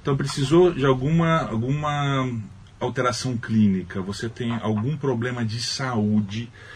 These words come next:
né, tanto seu quanto de algum familiar seu, pode ligar o nove dois, que estaremos com um médico vinte e quatro horas para dar esse atendimento a você.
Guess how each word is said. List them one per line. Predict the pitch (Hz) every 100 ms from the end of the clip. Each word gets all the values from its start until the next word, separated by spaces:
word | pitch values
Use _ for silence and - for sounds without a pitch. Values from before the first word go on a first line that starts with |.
| - 104
né, | 117 107 -
tanto | 127 120
seu | 110 - 110
quanto | 104 110 107
de | 110
algum | 104
familiar | 107 127 131 107 101
seu, | - 98 107 107 - - -
pode | 107 110
ligar | 107 104
o | 104
nove | 107 113
dois, | 95 95 104 - - - - -
que | 107
estaremos | 98 - 110 107 101
com | - 113
um |
médico | 113 107 98 - 90
vinte | 110 160
e |
quatro | - 143 139 113
horas | 95 98 104
para | - 101
dar | 98 120
esse | 139 139
atendimento | 139 131 120 113 110 110
a |
você. | 107 104 -